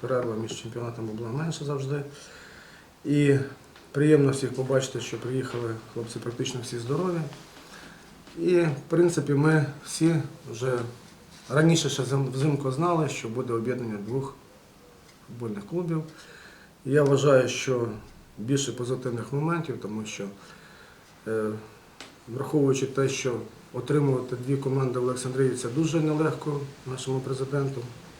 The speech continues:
І підсилення з команди «Укргроком» хорошими виконавцями теж це позитивні моменти. І в тренерському штабі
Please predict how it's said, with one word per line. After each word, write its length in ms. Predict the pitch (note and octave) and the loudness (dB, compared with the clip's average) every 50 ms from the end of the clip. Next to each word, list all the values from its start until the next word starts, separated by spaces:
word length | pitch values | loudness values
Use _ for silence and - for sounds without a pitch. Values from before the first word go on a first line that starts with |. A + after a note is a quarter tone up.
| - - - - - - - - - - - - - - - - - - - - | -20 -20 -20 -20 -20 -20 -20 -18 -18 -16 -16 -16 -18 -18 -18 -20 -20 -20 -8 -2
І 280 | C3+ C#3+ C#3 C3+ C3 B2 A#2 A2 - | 2 4 6 6 6 6 4 0 -2
підсилення 640 | C3+ C3 - - D#3+ D3+ D3 C#3 C#3 C3+ A#2+ A#2+ A#2 A#2 - - | -2 -4 0 2 4 6 8 8 8 6 6 4 0 -4 -8 -12
з 40 | - | -10
команди 460 | - - C3 C3+ C3+ C3 B2 A#2+ A#2+ | -6 -2 0 2 2 2 2 0 0
«Укргроком» 840 | B2 A#2+ - A#2 A#2 B2 B2+ B2 B2+ C3 C3 B2+ - C3 A#2+ A2+ A2 G#2+ - - - - - - - - - - - - - - - - G2 F#2 G2 F#2+ - - - - - - - | -2 -2 -2 -4 -4 -4 -2 -2 0 -2 -2 -2 -2 -2 -2 -2 -4 -6 -8 -14 -20 -20 -20 -20 -20 -20 -20 -20 -20 -20 -20 -20 -18 -14 -14 -12 -12 -14 -14 -18 -20 -20 -20 -12 -6
хорошими 420 | A2+ B2+ C#3 C3 - A#2 A#2 A#2 | 0 2 2 2 2 0 -4 -4
виконавцями 680 | A#2+ A#2+ A#2 A#2 B2 B2+ B2 A2+ G#2+ - - G#2 G#2+ | -4 -4 -4 -4 -6 -4 -4 -4 -6 -6 -6 -6 -6
теж 320 | G#2+ - - D#3+ D3+ - - | -6 -4 -4 -2 -2 -2 -2
це 100 | D#3+ D3+ C#3 C#3 - - - - - - - | -2 -4 -4 -4 -8 -12 -18 -20 -20 -20 -8
позитивні 460 | - C#3+ C#3 C#3 C3+ D3+ D3 C#3+ C#3+ | -4 -2 -2 0 0 0 2 2 2
моменти. 480 | C#3 C#3 C#3 C#3 C#3+ C#3 C3+ C3+ C3 A#2+ A#2+ A#2+ - - - - - - - - - - - - - - - - - - - - | 4 4 4 4 4 2 2 0 -2 -6 -10 -12 -16 -20 -20 -20 -20 -20 -20 -20 -20 -20 -20 -20 -20 -20 -20 -20 -20 -20 -8 0
І 360 | D#3+ E3 D#3+ D#3+ D3+ D3 C#3+ | 4 8 10 10 10 10 10
в 300 | C3+ C3+ - - - - | 8 6 4 -2 -8 0
тренерському 540 | - E3+ E3 E3 D3+ C#3 - - D3+ D3+ C#3 | 4 6 8 8 8 6 6 6 6 6 8
штабі 560 | C#3+ - - E3+ D#3 D3 C#3 C3+ C#3+ C#3 B2+ | 6 6 8 10 10 10 10 10 10 10 8